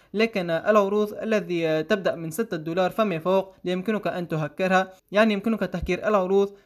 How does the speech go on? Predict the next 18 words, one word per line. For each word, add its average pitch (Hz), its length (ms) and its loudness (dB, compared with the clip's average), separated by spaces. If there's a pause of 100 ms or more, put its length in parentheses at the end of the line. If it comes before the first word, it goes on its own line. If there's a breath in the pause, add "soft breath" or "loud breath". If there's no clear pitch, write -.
(120 loud breath)
من 170 160 -4
واحد 196 280 0
دولار 185 420 2
إلى 170 240 -4
أربعة 185 280 0
دولار 180 440 0 (240 loud breath)
كحد 196 360 -2
أقصى 180 280 -4
أصدقائي 160 560 -4
الكرام. 180 420 0 (180)
أما 233 240 6
العروض 220 400 4
الذي 180 460 0
قيمتها 190 500 -2
ستة 202 280 -4
دولار 180 400 0
فما 196 240 0
فوق 190 340 0